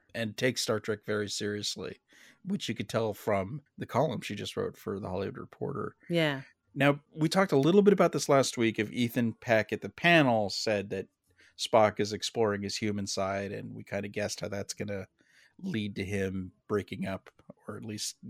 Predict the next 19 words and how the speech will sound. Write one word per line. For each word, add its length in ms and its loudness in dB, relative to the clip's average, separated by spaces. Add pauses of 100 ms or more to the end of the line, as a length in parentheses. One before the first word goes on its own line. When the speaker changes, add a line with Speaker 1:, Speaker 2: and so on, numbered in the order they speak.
(100)
Speaker 1:
getting 340 -4
estranged 800 -4 (840)
from 600 -2
T'Pring. 720 6 (500)
But 140 0 (220)
then 400 8
he, 360 0
but 120 2
he 120 2
said 460 6 (600)
exploring 640 4
his 260 2
human 360 6
side 260 6
is 160 0
going 180 2
to 140 -2
lead 540 2
to, 420 4